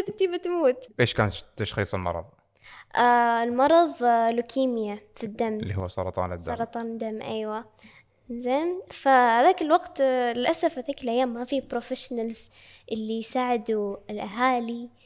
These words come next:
Speaker 1: موضوع، يعني، يكون واحد متخصص شيء، آه، يساعدهم يته-، يهدوا أو يتكلموا بأسلوب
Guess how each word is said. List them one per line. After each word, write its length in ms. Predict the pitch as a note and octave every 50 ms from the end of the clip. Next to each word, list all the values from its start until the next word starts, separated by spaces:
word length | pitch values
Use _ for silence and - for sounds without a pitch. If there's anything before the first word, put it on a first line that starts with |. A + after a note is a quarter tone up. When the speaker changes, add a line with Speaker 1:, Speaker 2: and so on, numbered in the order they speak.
| _ _ _ _ -
Speaker 1:
موضوع، 480 | A3 A3 G#3+ G#3+ A3+ A#3 A#3+ A3+ G#3+ G#3+ A3+ - _ _ _ -
يعني، 540 | - - - A3 G#3+ G#3 G#3 G#3 G#3 G#3
يكون 320 | G#3+ G#3 - C4 A#3+ A3+ A3 -
واحد 320 | A3+ A#3+ - - B3 G#3
متخصص 680 | A3 A3 - - C4+ C4 - B3+ - - - - - -
شيء، 340 | - - - B3 B3 B3+ B3+ - - - - - _ _ _ -
آه، 120 | A3 G#3+ G#3
يساعدهم 680 | G#3 G#3 - - B3 A#3 A#3+ B3+ B3+ C#4 C4+ C4 A#3+
يته-، 420 | A3 G#3+ G3 - - - B3+ - - -
يهدوا 500 | A3+ A#3+ - C4 C4 A#3 C4 B3 A3+ -
أو 120 | A3 A3+
يتكلموا 520 | A3+ A#3 A3+ - - D4 D4+ D4 C#4+ C4 B3 - - - - -
بأسلوب 540 | A#3+ C4 C4 - - B3 C4+ D#4 F4+ F4+ F#4